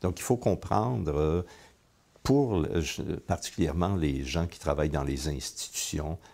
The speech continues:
s'il y a une personne qui est seule et qu'il y a des gens qui viennent autour, qui sont des amis, puis que ça peut être des personnes homosexuelles, bon, je pense, euh, ouvrons la porte, permettons, permettons à ces gens-là de l'accompagner, d'être présents jusqu'à,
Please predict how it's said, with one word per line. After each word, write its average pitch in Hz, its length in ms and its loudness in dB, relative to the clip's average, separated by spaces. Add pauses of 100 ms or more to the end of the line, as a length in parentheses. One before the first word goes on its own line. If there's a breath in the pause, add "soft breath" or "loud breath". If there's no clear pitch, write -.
(340 loud breath)
s'il - 500 0
y 123 60 4
a - 20 4
une 107 80 2
personne 113 400 6
qui - 160 0
est 73 60 4
seule 92 380 4
et 87 200 2
qu'il - 120 -4
y 104 40 6
a 95 40 6
des 90 140 6
gens 127 200 2
qui 82 160 0
viennent 76 300 0
autour, 76 760 0 (460 soft breath)
qui - 100 -2
sont 104 180 2
des 73 280 2
amis, 76 400 -2 (280 loud breath)
puis - 120 -20
que 80 260 4 (220 loud breath)
ça 78 180 2
peut 113 220 2
être 85 60 0
des 71 100 0
personnes 80 400 -2
homosexuelles, 78 560 -2
bon, 73 160 -4
je - 100 -8
pense, - 300 -2
euh, 76 160 4
ouvrons 90 340 0
la 120 120 2
porte, - 260 -2
permettons, 104 680 2 (100)
permettons 95 400 0
à - 40 -2
ces 76 200 -2
gens-là 78 320 -2
de 80 120 -4
l'accompagner, 85 760 2
d'être 82 320 0
présents 82 500 0
jusqu'à, 69 400 -8